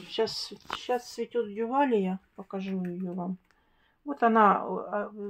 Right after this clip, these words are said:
есть отдельно в горшке, и вот она как в, типа в садике. Вот просто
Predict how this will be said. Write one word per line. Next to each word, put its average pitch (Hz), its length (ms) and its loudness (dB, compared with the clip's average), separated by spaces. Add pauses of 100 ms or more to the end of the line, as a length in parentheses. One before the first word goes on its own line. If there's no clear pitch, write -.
(140)
есть 220 320 0
отдельно 208 640 6
в 175 40 -4
горшке, 185 400 -6
и 185 40 2
вот 226 240 2
она 180 260 0
как - 280 -8
в, - 60 -20
типа 190 280 -8
в - 60 -16
садике. 143 560 -8
Вот 202 220 -8
просто 190 500 -2